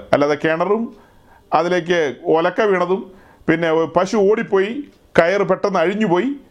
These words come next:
അതിനെന്നെ ഓടിച്ചിട്ട് പിടിച്ച് കയറെടുത്ത് കെട്ടുക, അത്രയേ ഉള്ളൂ. ഇതൊന്നും നമ്മുടെ വിഷയങ്ങളല്ല സഹോദരി. അത് ദേ ഈ ന്യൂസിലാൻഡിലെ ഉപദേശിയോടൊക്കെ ചോദിക്കുക, ഇവരൊക്കെ അങ്ങനത്തെ കാര്യം കൈകാര്യം. എൻ്റെ കയ്യിലത്തേക്ക് വന്നു കഴിഞ്ഞാൽ എനിക്ക് ഇങ്ങനത്തെ കേസൊന്നും പിടിക്കാൻ പറ്റില്ല.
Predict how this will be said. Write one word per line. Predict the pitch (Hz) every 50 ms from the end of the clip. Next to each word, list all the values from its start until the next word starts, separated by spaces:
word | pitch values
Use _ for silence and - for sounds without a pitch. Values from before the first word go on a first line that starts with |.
| _ _ _ _
അതിനെന്നെ | - 165 190 214 208 202 214 - - - - _ _ _ _ -
ഓടിച്ചിട്ട് | 196 220 226 180 226 208 185 196
പിടിച്ച് | 180 185 170 165 226 302 381 - - - _ _ _ -
കയറെടുത്ത് | 170 175 185 175 160 156 160
കെട്ടുക, | 151 156 143 131 131 104 - - - - - - -
അത്രയേ | 131 131 139 131 117 98
ഉള്ളൂ. | 82 73 78 - - - - - - - - _ _
ഇതൊന്നും | - - 190 196 190 190 202 196
നമ്മുടെ | 185 165 156 175 196 - 220 180
വിഷയങ്ങളല്ല | 131 117 113 - 151 170 180 180 160 135 120 117 120 117
സഹോദരി. | 113 117 110 113 113 113 107 107 101
അത് | 107 - 131 151 151 143
ദേ | 139 139 131
ഈ | 117 127 143 139
ന്യൂസിലാൻഡിലെ | 135 147 160 151 170 175 170 170 170 175 165
ഉപദേശിയോടൊക്കെ | 143 139 135 135 123 143 139 139 123 117 107
ചോദിക്കുക, | 101 90 90 85 80 - - - - - - - - - - - -
ഇവരൊക്കെ | - 165 185 202 185 165 143 156
അങ്ങനത്തെ | 147 147 147 143 139 147 135
കാര്യം | 131 127 131 139 123
കൈകാര്യം. | 120 117 117 110 113 123 156
എൻ്റെ | 214 262 302 247
കയ്യിലത്തേക്ക് | 175 156 135 123 139 139 131 135
വന്നു | 120 110 113 117
കഴിഞ്ഞാൽ | 110 107 104 104 101 104 98 92 - - - - - 147
എനിക്ക് | 151 165 170 170 147 160
ഇങ്ങനത്തെ | 147 143 147 139 135 123
കേസൊന്നും | 120 120 123 123 - 131 113 117 110
പിടിക്കാൻ | 107 104 95 107 107 101
പറ്റില്ല. | 92 82 - - - -